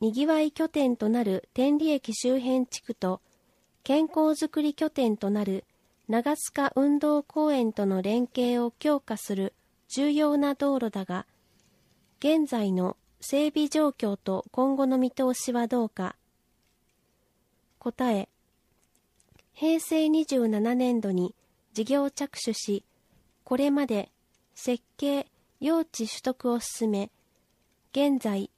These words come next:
約四割の用地を取得した。また、バイパス南側約六百メートルの区間において、大部分で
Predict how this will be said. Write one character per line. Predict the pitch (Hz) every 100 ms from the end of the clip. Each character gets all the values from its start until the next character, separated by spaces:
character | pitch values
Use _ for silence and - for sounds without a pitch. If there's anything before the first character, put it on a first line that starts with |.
| _
約 | 277 302 247
四 | 247 339 320
割 | 277 247
の | 226
用 | 208 254 233
地 | - 208
を | 196
取 | -
得 | 220 208 208
し | -
た。 | - 190 - _ _ _ _ _ _ _ _ -
ま | 226
た、 | 190 190 _ _ _ _ _ -
バ | 254
イ | 302
パ | -
ス | - 302
南 | 277 277 277 262
側 | 247 233 226 - _ _ -
約 | 277 233
六 | 220 -
百 | - 294 311
メ | 302 330
ー |
ト | 320 254
ル | 220
の | 202
区 | - -
間 | 240 247
に | 233
お | 233
い | 214
て、 | - 190 - _ _ _ _ -
大 | 247 302
部 | 320
分 | 311 262 233
で | 202 202